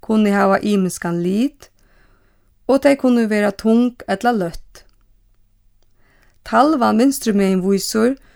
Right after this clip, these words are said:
hvussu evnisnøgdin er í nøkrum kendum metallum og hvussu nógvur hiti krevst at tey kunnu brána.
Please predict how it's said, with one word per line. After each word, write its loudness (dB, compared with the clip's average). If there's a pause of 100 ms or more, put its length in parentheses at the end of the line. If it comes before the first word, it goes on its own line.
(260)
hvussu -4
evnisnøgdin 2
er 2
í 0
nøkrum -2
kendum -2
metallum -2 (840)
og -2
hvussu 0
nógvur 0
hiti -2
krevst -4 (340)
at -4
tey -2
kunnu 0
brána. 0